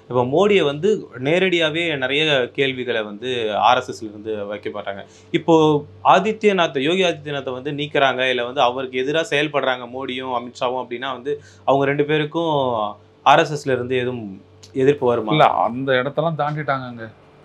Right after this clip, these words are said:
Speaker 2: மோடி, அமித்ஷாவுக்கு வந்துட்டு இந்த நாட்டினுடைய பிராமின்ஸ்,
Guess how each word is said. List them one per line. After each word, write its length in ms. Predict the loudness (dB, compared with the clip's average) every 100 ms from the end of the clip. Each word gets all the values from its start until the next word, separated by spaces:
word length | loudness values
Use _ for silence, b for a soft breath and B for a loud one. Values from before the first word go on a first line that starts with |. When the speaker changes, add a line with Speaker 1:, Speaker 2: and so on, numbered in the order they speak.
| -20 -20 -10 0
Speaker 2:
மோடி, 300 | 2 2 2
அமித்ஷாவுக்கு 800 | 0 0 -2 2 2 2 -4
வந்துட்டு 520 | -10 -10 -4 -4 -4 -8 -16 -20 -20 -20 -20 -20 -4
இந்த 140 | 2 4
நாட்டினுடைய 560 | 6 4 2 0 0 4
பிராமின்ஸ், 580 | 2 2 -4 -10 -18